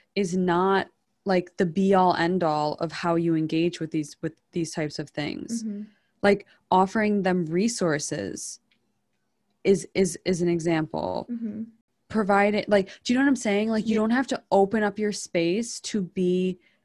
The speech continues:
Speaker 1: um, cons-, like, consistently or even one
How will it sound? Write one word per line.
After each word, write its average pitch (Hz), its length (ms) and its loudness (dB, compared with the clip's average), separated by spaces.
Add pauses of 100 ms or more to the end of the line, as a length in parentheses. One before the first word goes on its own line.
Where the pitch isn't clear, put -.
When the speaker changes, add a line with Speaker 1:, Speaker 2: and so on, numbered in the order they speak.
(100)
Speaker 1:
um, 170 400 2 (240)
cons-, - 420 -4
like, 190 180 0
consistently 196 960 -4
or 185 180 -2
even 175 380 0
one 170 260 0